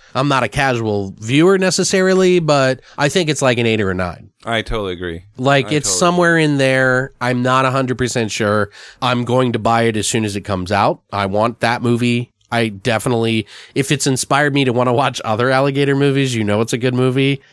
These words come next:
Speaker 1: So, um, Christina said that she would call this movie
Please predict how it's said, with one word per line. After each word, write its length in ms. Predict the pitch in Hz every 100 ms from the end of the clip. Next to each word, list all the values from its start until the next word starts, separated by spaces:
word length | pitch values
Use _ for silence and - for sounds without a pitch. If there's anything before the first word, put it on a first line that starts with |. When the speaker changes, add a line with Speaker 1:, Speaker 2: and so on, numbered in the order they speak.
| -
Speaker 1:
So, 800 | - - 117 113 113 110 107 110 -
um, 580 | 113 107 104 101 101 - _ _ -
Christina 560 | 165 147 - 247 214
said 480 | - 143 123 113 117 -
that 120 | 131
she 360 | - - 180 190
would 200 | 165 131
call 240 | 147 117
this 240 | 110 107 -
movie 520 | 104 98 98 95 98